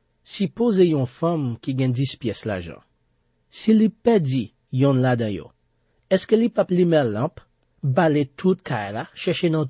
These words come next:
tout ti kwen jouk li jwenn li? Lè l jwenn li, l'ap rele zanmi l ak vwazin li yo. L'ap di yo:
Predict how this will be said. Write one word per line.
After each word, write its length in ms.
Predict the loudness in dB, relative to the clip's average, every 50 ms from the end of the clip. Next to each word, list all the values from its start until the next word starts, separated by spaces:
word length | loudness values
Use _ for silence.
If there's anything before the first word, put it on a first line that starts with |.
| _
tout 200 | -4 -4 -4 -4 _ -10
ti 200 | -6 -6 -6 -6
kwen 320 | -6 -6 -4 -4 -4 -4 -6
jouk 320 | -6 -2 0 0 0 2 2
li 140 | 0 0
jwenn 240 | 2 0 -2 -2 -4 -6
li? 60 | -8 _ _ _ _ _ _ _ _ _ _ _ _ _ _ _ _ _ _ _ _ _ _ _ _ _ _ -10
Lè 200 | -6 -2 0 2
l 140 | 2 0 0
jwenn 300 | -2 -6 -8 -10 -10 -10
li, 260 | -8 -6 -6 -6 -8 -10 _ _ _ _ _ _ _ _ _ -8
l'ap 240 | -6 -6 -6 -6 -4
rele 300 | -4 -2 0 2 2 0
zanmi 400 | 0 0 -2 -2 -4 -4 -4 -4
l 100 | -4 -6
ak 100 | -6 -6
vwazin 380 | -2 0 0 0 0 -2 -4 -6
li 160 | -8 -8 -10
yo. 100 | -10 -10 _ _ _ _ _ _ _ _ _ _ _ -6
L'ap 220 | -4 -2 -2 -4
di 200 | -4 -6 -6 -6 -6 -6
yo: 200 | -6 -6 -6